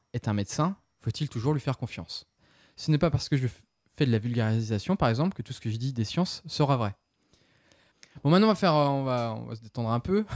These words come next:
<laughs> on va essayer, avec, euh, différents biais. Donc, on a l'effet Dunning-Kruger.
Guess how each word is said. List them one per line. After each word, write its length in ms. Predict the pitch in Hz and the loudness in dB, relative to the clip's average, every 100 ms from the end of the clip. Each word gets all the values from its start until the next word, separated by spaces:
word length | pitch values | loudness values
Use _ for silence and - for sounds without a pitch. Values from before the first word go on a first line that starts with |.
| - | -10
<laughs> 240 | - - | -8 -6
on 40 | - | -4
va 60 | 123 | 0
essayer, 460 | 143 156 143 165 - 254 247 302 - | 0 2 4 2 0 -4 -4 -10 -10
avec, 320 | - 131 135 143 | -2 0 2 2
euh, 180 | 135 131 | 2 2
différents 440 | 151 - 180 156 | 0 2 4 4
biais. 240 | 131 151 | 4 2
Donc, 300 | 180 127 123 139 | 2 -2 -2 -2
on 200 | 120 120 | 0 2
a 80 | |
l'effet 400 | 123 127 208 208 - | 0 2 2 2 0
Dunning-Kruger. 800 | 139 180 208 208 - 190 127 | 2 4 6 4 2 4 2